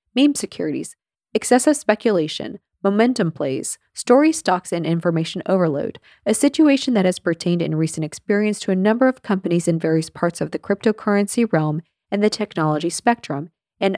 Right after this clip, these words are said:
understanding the degree of liquidity, the true pricing realism, and the appropriate roles of short-term liquid securities, real assets, financial assets, and alternative assets in decades-long or longer regimes of inflation, stagflation,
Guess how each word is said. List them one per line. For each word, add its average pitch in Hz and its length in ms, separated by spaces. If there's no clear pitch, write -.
understanding 202 720
the 165 100
degree 175 340
of 165 140
liquidity, 160 640
the - 60
true 202 200
pricing 214 440
realism, 156 480
and 269 200
the 294 100
appropriate 196 580
roles 175 260
of 156 100
short-term 180 540
liquid 160 260
securities, 202 600
real 262 260
assets, - 480
financial 214 580
assets, 156 480
and 180 100
alternative 220 580
assets 208 480
in 220 100
decades-long 240 720
or 170 160
longer 202 420
regimes 175 400
of 156 120
inflation, 180 540
stagflation, 160 800